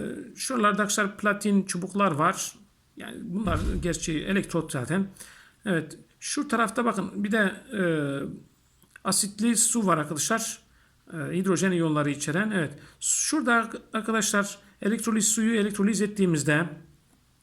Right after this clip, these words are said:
anotta şu tepkime gerçekleşir. Yukarıda da söyledik. H iki O, e, H iki O bir bölü iki O iki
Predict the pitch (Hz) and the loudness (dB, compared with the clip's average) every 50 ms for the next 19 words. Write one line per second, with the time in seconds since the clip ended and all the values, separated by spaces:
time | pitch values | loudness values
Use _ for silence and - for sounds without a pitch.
0 | _ _ _ _ _ - - - - - - _ _ 226 269 294 254 196 - - | _ _ _ _ _ -20 -20 -20 -20 -20 -20 _ _ 0 2 4 4 2 2 2
1 | - 196 214 226 233 - - - _ _ _ _ _ _ _ _ _ _ - - | 2 2 2 2 0 -8 -16 -20 _ _ _ _ _ _ _ _ _ _ -10 -8
2 | - - - 277 - 240 233 233 233 226 226 208 196 175 160 - 185 160 185 - | -6 -4 -4 0 0 -2 0 2 0 2 2 4 2 2 2 2 0 -2 -2 -2
3 | - 254 226 214 - 196 196 202 196 175 160 - - 156 143 139 139 214 220 - | 0 -2 -2 -2 2 2 2 2 2 2 0 0 0 0 0 2 0 0 -2 -2
4 | - - _ _ _ _ _ _ _ - 180 202 202 202 - 190 196 - - 220 | -12 -18 _ _ _ _ _ _ _ -4 0 0 0 2 0 -4 -4 -2 0 2
5 | 190 196 220 240 247 202 - - _ _ _ _ _ _ _ _ _ _ - 190 | 4 4 4 2 -2 -6 -10 -16 _ _ _ _ _ _ _ _ _ _ -8 -6
6 | 170 160 160 156 151 156 151 143 - - - - 185 196 - - 180 - - 208 | -4 -4 -2 -4 -4 -4 -6 -6 -8 -8 -6 -4 -2 -2 -2 -2 -6 -4 -2 0
7 | 208 208 202 175 175 208 202 175 175 180 175 190 185 175 - - - 208 208 185 | 0 0 0 0 0 0 2 4 4 4 4 4 2 2 0 -2 -2 0 2 4
8 | 170 165 156 - - 220 247 247 233 | 2 2 0 0 0 0 0 0 -4